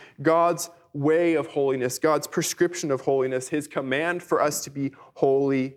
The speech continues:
people, to pursue God,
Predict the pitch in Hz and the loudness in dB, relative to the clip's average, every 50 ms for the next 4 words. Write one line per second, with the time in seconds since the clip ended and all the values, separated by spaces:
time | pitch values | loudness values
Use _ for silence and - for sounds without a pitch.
0 | _ _ - 147 151 156 - 131 117 101 92 90 - - - _ _ _ _ _ | _ _ -8 -6 -6 -2 0 2 2 2 0 -2 -6 -14 -20 _ _ _ _ _
1 | _ _ _ _ _ _ _ _ _ _ _ _ _ _ _ _ _ - 131 123 | _ _ _ _ _ _ _ _ _ _ _ _ _ _ _ _ _ -4 -4 -2
2 | - - 151 123 - - 160 165 175 165 139 135 123 131 127 123 131 127 - | -2 -4 -4 -4 -4 -4 -2 -2 -2 0 0 0 2 2 2 0 0 -2 -6